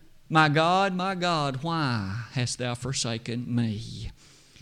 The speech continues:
The thrust and the importance attached to it is very profound, isn't it?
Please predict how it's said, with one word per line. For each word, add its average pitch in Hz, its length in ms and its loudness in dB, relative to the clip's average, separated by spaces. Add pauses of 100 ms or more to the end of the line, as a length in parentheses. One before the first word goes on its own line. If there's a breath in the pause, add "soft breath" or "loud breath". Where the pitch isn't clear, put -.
(680 soft breath)
The 175 120 6
thrust 185 600 4
and 156 100 0
the 170 140 0
importance 165 640 2
attached 160 640 0
to 180 220 4
it 185 200 4
is 156 580 0 (380 soft breath)
very 143 260 4
profound, 147 720 0
isn't 113 400 -4
it? - 180 -12